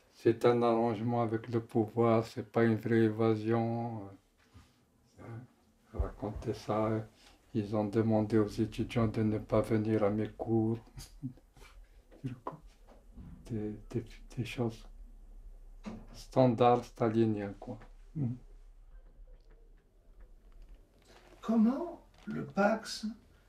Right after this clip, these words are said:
Speaker 2: s'est rapproché de, du pouvoir boumedienne ?
Speaker 1: Non, il s'est rapproché à partir, il faut revenir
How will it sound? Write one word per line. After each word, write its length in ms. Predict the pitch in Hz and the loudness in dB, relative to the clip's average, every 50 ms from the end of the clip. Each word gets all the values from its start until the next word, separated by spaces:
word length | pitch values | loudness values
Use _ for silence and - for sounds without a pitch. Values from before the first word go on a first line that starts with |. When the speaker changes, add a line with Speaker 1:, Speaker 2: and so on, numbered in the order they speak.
| - - - | -20 -20 -20
Speaker 2:
s'est 260 | - - - 165 156 | -18 -10 -6 -4 -2
rapproché 680 | 135 156 - - - - 147 135 135 - - - 156 147 - - | 0 0 -2 -2 -4 -6 -10 -10 -10 -10 -8 -8 -8 -8 -8 -8
de, 160 | 208 202 - - 202 202 - - - - - 185 202 190 170 226 226 | -8 -8 -8 -8 -8 -10 -10 -12 -14 -16 -18 -18 -20 -18 -18 -16 -16
du 80 | 220 185 | -16 -12
pouvoir 400 | - 226 214 214 220 214 214 208 | -10 -8 -6 -4 -2 -2 -2 -2
boumedienne ? 600 | 208 196 190 196 - 170 - 190 190 - 190 - - - - _ _ _ - - | -2 -2 -4 -4 -4 -4 -4 -4 -4 -4 -4 -6 -8 -12 -18 _ _ _ -4 2
Speaker 1:
Non, 140 | 202 190 | 6 6
il 100 | 170 147 | 6 6
s'est 200 | - - - 160 | 6 4 4 6
rapproché 640 | 151 147 139 - - 147 143 139 135 - - 175 156 139 | 6 6 4 2 0 2 2 2 2 2 2 4 4 6
à 100 | 123 123 | 4 2
partir, 540 | - - 147 135 - - - - 160 135 131 - - - _ _ - | 2 2 2 2 2 0 0 0 0 0 0 -2 -10 -20 _ _ -6
il 100 | 165 147 | -4 -4
faut 420 | - - - 180 170 160 160 156 - - - - _ _ - | -4 0 2 4 6 6 4 2 -4 -14 -20 -20 _ _ 0
revenir 720 | 156 151 170 170 151 143 160 160 160 170 190 214 226 220 | 2 4 6 6 6 6 6 6 6 6 6 4 4 2